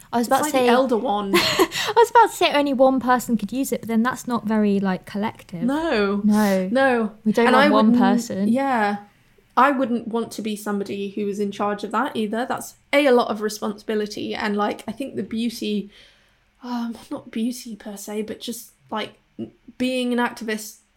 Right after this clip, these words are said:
Speaker 2: who advocates for justice is very, it's very, very important that you don't think you're always right and that you're the purveyor of, uh, solutions and insight.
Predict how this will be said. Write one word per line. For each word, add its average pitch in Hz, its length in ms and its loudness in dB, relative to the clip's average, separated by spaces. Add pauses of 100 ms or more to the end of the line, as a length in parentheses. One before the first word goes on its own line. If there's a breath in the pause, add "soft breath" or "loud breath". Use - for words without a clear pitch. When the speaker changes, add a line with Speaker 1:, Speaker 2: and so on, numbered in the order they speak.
(180)
Speaker 2:
who 233 160 -4
advocates 233 560 -2
for 202 120 -8
justice 208 480 -8
is 208 220 -8 (920)
very, 240 460 0
it's 233 220 -4
very, 233 260 -2
very 220 400 -2
important 214 640 -2
that - 120 -8
you 214 160 -6
don't 214 340 -4
think 214 220 -6
you're - 100 -4
always 220 240 0
right 247 280 -4
and 208 120 -6
that 214 120 -6
you're 214 120 -2
the 208 180 -8 (220)
purveyor 214 520 -2
of, 202 260 -6 (1160 loud breath)
uh, 214 220 0
solutions 220 640 -4
and 202 100 -6
insight. 214 680 -4